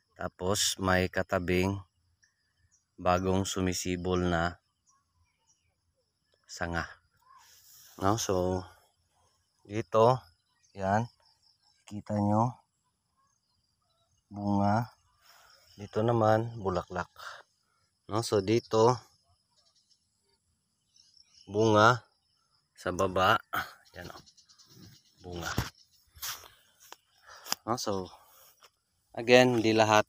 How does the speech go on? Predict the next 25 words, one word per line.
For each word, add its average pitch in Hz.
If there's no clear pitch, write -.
bunga, 98
meron 107
ding 104
bulaklak. 101
Puro 120
bulaklak. 95
No, 104
so, 107
dito 117
bunga. 101
Dito 98
sa 104
taas, 101
bulaklak. 87
Yan, 98
bunga. 98
Sa -
taas, 92
bulaklak. 85
So, 98
meron 131
ding 120
bunga-bunga. 104
Meron 113
ding 98